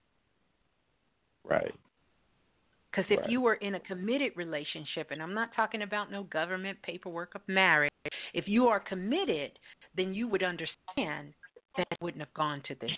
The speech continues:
Speaker 2: point.
Speaker 1: Right. Right.
Speaker 2: Yeah. Yeah.
Speaker 1: Right. And as far
Speaker 2: Yeah.
Speaker 1: as I, I, I think my insecurities made me uncommitted because I didn't have eyes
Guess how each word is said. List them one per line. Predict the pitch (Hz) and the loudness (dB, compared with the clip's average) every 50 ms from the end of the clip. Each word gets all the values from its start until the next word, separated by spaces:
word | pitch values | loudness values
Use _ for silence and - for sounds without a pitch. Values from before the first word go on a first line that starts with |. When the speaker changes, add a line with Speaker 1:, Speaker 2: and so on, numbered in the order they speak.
| - - | -8 -10
Speaker 2:
point. | - - 107 117 - _ _ - - _ _ _ _ _ _ _ _ _ _ _ _ _ _ _ _ _ _ _ _ _ _ _ _ - | -12 -10 -10 -12 -12 _ _ -20 -20 _ _ _ _ _ _ _ _ _ _ _ _ _ _ _ _ _ _ _ _ _ _ _ _ 4
Speaker 1:
Right. | 90 92 90 82 76 - _ _ _ _ _ _ _ _ _ _ _ _ _ _ _ _ _ - | 4 4 4 2 -2 -8 _ _ _ _ _ _ _ _ _ _ _ _ _ _ _ _ _ -8
Right. | 87 87 85 85 - - _ | -6 -6 -6 -6 -10 -12 _
Speaker 2:
Yeah. | - 135 131 135 139 - _ _ _ _ _ _ _ _ _ _ _ _ _ _ _ _ _ _ - | -6 -4 -4 -4 -6 -8 _ _ _ _ _ _ _ _ _ _ _ _ _ _ _ _ _ _ -4
Yeah. | 147 131 135 139 139 - _ _ _ _ _ | -4 -4 -4 -6 -8 -12 _ _ _ _ _
Speaker 1:
Right. | - 80 80 80 78 80 - _ _ _ _ _ _ _ _ _ _ _ _ _ _ _ _ _ _ _ _ _ _ _ _ _ _ _ _ _ - | -10 -8 -6 -6 -8 -10 -12 _ _ _ _ _ _ _ _ _ _ _ _ _ _ _ _ _ _ _ _ _ _ _ _ _ _ _ _ _ -2
And | 107 110 117 | 0 2 4
as | 113 110 - - - | 4 2 0 -2 2
far | 165 165 175 180 180 170 | 6 6 8 8 8 6
Speaker 2:
Yeah. | 156 | 4
Speaker 1:
as | 151 147 139 - _ - 87 - _ _ - - | 2 0 -6 -20 _ -20 -20 -20 _ _ -8 -6
I, | 123 143 - _ - - _ _ _ - | -6 -6 -6 _ -18 -20 _ _ _ -10
I, | 117 113 - 107 - - - - - - - 95 | -10 -8 -8 -10 -12 -12 -14 -20 -14 -10 -6 -6
I | - | -6
think | - 139 131 120 120 | -4 -6 -6 -6 -4
my | 120 113 87 | -6 -6 -6
insecurities | 107 117 - - 95 - - - - 127 113 107 101 95 90 90 87 87 _ _ _ _ _ - | -8 -10 -10 -14 -20 -20 -14 -6 -4 -2 -2 -2 -2 -4 -6 -10 -10 -14 _ _ _ _ _ -10
made | 78 85 95 98 95 85 76 76 87 | -4 0 2 4 2 2 0 -4 -10
me | 85 71 | -12 -12
uncommitted | 80 85 85 85 - - - 82 80 71 62 - - - 69 - - | -10 -10 -12 -12 -14 -12 -10 -8 -6 -6 -8 -10 -14 -20 -20 -18 -14
because | 64 78 - - 90 80 78 82 87 | -14 -12 -4 0 0 2 2 2 4
I | - 87 92 | 6 6 6
didn't | 95 92 92 | 6 4 2
have | 98 95 90 87 - | 2 0 0 0 0
eyes | 65 90 92 92 90 87 | 0 0 0 0 -2 -4